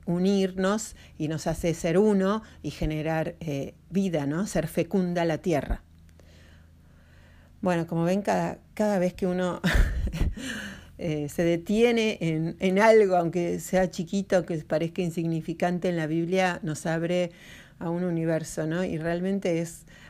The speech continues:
por un lado, apasionante y por el otro lado, tan profundo que uno tiene que,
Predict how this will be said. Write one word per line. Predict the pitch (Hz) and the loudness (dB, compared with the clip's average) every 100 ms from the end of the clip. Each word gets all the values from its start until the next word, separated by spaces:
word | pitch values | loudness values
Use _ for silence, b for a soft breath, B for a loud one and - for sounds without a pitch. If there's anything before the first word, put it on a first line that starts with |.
| - | -10
por | 165 | -4
un | 170 | 0
lado, | 175 175 | 0 0
apasionante | 165 165 165 160 175 180 196 | -2 -4 -4 -2 -2 -2 -2
y | 190 | -2
por | - 151 | -4 -6
el | 151 | -4
otro | 160 170 | -4 -2
lado, | 165 165 165 | 0 -2 -2
tan | 175 180 | -2 -2
profundo | 190 170 - 185 190 202 | -2 -4 -2 -2 0 0
que | 196 | 0
uno | 160 165 | -4 -4
tiene | 170 170 170 | -4 -4 -4
que, | 160 151 147 | -6 -6 -6